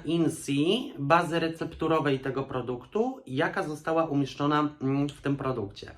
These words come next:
I dzisiaj porozmawiamy sobie o pudrze oliwnym z Paeze. Kartonik już został zutylizowany, ale całe szczęście mam skład, e, tutaj na etykiecie,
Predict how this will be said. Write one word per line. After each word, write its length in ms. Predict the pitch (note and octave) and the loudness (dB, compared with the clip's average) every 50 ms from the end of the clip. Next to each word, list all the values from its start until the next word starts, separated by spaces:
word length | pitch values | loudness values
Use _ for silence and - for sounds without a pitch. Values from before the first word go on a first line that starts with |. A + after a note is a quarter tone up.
| - - - - - - - - - - | -20 -20 -18 -16 -16 -16 -16 -18 -12 -10
I 100 | E3+ D3+ | -6 -4
dzisiaj 280 | D3 G#3 A3 A3+ B3+ | -2 -2 0 0 0
porozmawiamy 600 | - E3+ F3+ F3+ D#3+ E3+ E3+ E3 F#3 F#3+ F#3+ F3+ | 2 2 2 2 4 4 4 4 4 4 4 2
sobie 300 | - E3+ D3+ D3 E3 D#3+ | 0 -4 -2 -2 -2 -2
o 100 | D#3+ C#3+ | -2 -4
pudrze 500 | - - E3+ F#3 F3 C#3+ C#3+ D3+ D3 D3 | -4 -2 -2 -2 -2 -2 0 -2 -2 0
oliwnym 480 | C#3 D3+ D3 D#3 E3+ D3 D3+ D3 C#3 C#3 | 2 2 2 2 2 0 2 2 2 2
z 100 | C3+ - | 0 -2
Paeze. 680 | - D#3+ D#3 D#3 D3 C#3+ B2+ A#2+ C3 C3 C3+ C#3+ F3 F#3 - - | -2 -2 0 2 2 0 0 2 2 2 2 2 0 -4 -6 -4
Kartonik 580 | - D#3+ D#3+ D#3+ F3 F3+ F#3+ F#3 F3+ - - D#3 | -2 -2 -2 0 0 2 2 2 2 0 0 -2
już 280 | D#3 D#3 E3 D#3+ C3+ | 0 0 0 0 -2
został 500 | B2+ C3 D#3 E3 D#3+ - - C#3+ C#3+ C#3 | 0 0 0 0 0 -2 0 0 2 2
zutylizowany, 1120 | B2+ - D#3 - - - - - D#3+ D3+ D#3+ D3 C3 D3+ C3+ B2+ C3+ B2+ C3 C3+ C3 - - | 0 0 -4 -2 0 0 0 0 0 -2 0 0 0 0 0 2 2 2 2 2 0 0 0
ale 200 | C3 C3+ C#3 - | -2 -2 -2 0
całe 280 | - E3+ F3+ F3 E3 | 0 0 2 2 0
szczęście 460 | E3 - - E3 E3 D#3+ - - C3+ | -2 -2 -2 -2 -2 -2 -2 -2 0
mam 200 | C3+ D3 D3+ D3 | 2 2 0 0
skład, 420 | D#3 - - - C3+ B2 - - - - - - - - - - - - | -4 -8 -4 0 2 2 0 0 -8 -18 -20 -20 -20 -20 -20 -20 -18 -10
e, 260 | - B2 A#2 A2 A2+ | -6 -4 -2 -2 -2
tutaj 540 | A2 - - C#3+ B2+ - - A2 B2 C#3+ D3 | -4 -4 -6 -6 -6 -4 0 2 4 6 6
na 140 | D3+ D3+ - | 6 4 2
etykiecie, 640 | C3 - - C#3 B2+ - B2+ A2+ A2+ - B2 C#3 | -2 -4 -4 -6 0 0 0 0 0 0 -2 -2